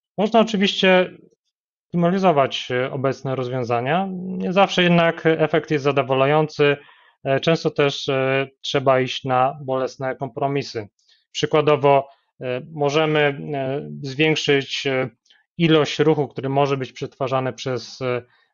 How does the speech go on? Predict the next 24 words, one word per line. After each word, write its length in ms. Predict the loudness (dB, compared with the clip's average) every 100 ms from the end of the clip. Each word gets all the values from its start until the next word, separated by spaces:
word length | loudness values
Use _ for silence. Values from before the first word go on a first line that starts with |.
| -6
dane 280 | 0 0 0
urządzenie, 680 | -2 -2 2 2 4 2
ale 280 | 2 4 4
na 140 | 2
przykład 500 | 0 -6 0 2 2
to 80 | -4
mu-, 400 | -4 -6 -8 -12 0
to 220 | 4 4
musi 280 | 2 -4 -6
się 160 | -4
wiązać 340 | -2 -4 -4 -6
z 120 | -2
tym, 260 | 0 2 0
że 320 | 2 2 0 -4 _ _ -10
urządzenie 640 | -2 0 2 2 0 0
będzie 340 | -2 -2 -2
wprowadzało 640 | -4 -4 -4 -2 0 0 -2
do 120 | -6
sieci, 520 | -6 -6 -6 -6 -8 _ _ _ _
e, 220 | -4 -2 0
większe 360 | -2 0 -2
obciążenia 560 | -2 -4 -2 0 2 0
bądź, 420 | 0 -2 -4 -6
e, 240 | -2 -2